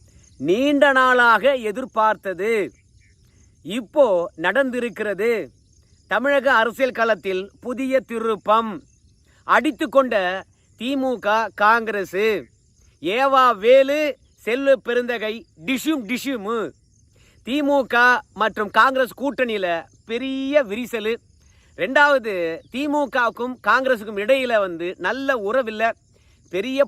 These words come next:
பதட்டமான சூழ்நிலை தான் இருக்கிறது. அதை தான் நம்ம வீடியோ ஆதாரத்துடன் பேச போறோங்க.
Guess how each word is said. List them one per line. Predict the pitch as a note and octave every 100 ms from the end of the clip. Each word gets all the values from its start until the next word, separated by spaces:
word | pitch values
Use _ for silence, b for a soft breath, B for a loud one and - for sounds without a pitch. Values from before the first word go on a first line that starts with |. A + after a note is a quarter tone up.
| G3+
பதட்டமான | A#3 A#3+ D4 C4 C4 A3+
சூழ்நிலை | A#3+ A#3+ A3+
தான் | B3 A3+
இருக்கிறது. | G#3 A3 G3+ A#3 - b b b b
அதை | D#3 A3 C4+
தான் | C#4 A3 F#3+ F3+
நம்ம | F#3+ G3 F3+
வீடியோ | C#4 C#4+ C4+ A3
ஆதாரத்துடன் | B3+ C4 B3 A#3 C4 G3+
பேச | G#3+ B3 B3+ G3
போறோங்க. | A3 G3 F3+